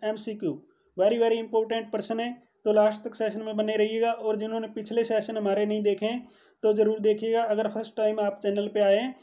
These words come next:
तो चैनल को सब्सक्राइब जरूर करें, बेल आइकन को प्रेस कर दें, ताकि आने वाला आगामी सेशन आपको आसानी से मिल सके।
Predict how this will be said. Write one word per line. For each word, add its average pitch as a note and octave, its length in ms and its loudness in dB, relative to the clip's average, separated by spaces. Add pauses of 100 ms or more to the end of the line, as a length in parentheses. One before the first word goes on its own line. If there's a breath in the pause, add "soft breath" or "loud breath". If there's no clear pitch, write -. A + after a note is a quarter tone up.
(240 soft breath)
तो G#3 80 0
चैनल G#3+ 260 0
को A3 80 -2
सब्सक्राइब G#3+ 560 2
जरूर G#3+ 300 0
करें, A3+ 260 -2
बेल G#3+ 120 2
आइकन G#3 240 2
को G#3 80 -2
प्रेस G#3 320 0
कर A3 100 -4
दें, G#3+ 240 -8
ताकि G#3+ 320 -2
आने A3 220 -2
वाला G#3+ 240 4
आगामी G3+ 280 -2
सेशन F#3+ 320 -4
आपको G#3+ 460 0 (340 loud breath)
आसानी G#3 320 0
से A3+ 120 -4
मिल A3+ 160 -4
सके। A#3 520 -4